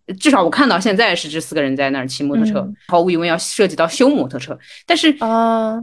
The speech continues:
Speaker 1: 你肯定不指望这种，我就叫它哲学书好了，你不指望哲学书教你修摩托车，对吧？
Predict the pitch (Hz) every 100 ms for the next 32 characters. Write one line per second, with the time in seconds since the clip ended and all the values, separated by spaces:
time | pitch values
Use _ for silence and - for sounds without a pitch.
0 | - 277 311 208 226 285 269 156 185 196
1 | - 240 180 147 - 165 160 262 254 240
2 | 233 208 160 147 165 160 131 - - -
3 | 180 - 247 196 165 185 185 180 185 180
4 | 196 196 185 147 151 165 156 170 175 180
5 | 170 -